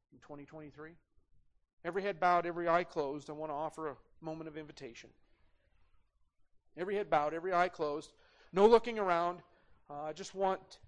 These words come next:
think about this morning's message. The Word of God,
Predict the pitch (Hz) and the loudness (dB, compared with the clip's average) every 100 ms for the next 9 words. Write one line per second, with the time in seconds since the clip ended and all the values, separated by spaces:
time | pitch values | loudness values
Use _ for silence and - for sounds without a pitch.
0 | - - _ _ _ _ _ _ _ _ | -20 -20 _ _ _ _ _ _ _ _
1 | _ _ _ - 233 240 208 196 190 196 | _ _ _ -4 -4 0 2 4 2 -4
2 | - 170 165 165 143 143 - 143 131 - | -6 -6 -6 -8 -10 -10 -10 -14 -16 -12
3 | 156 185 247 220 156 147 139 131 | -4 -2 -2 -2 -2 -2 -2 -8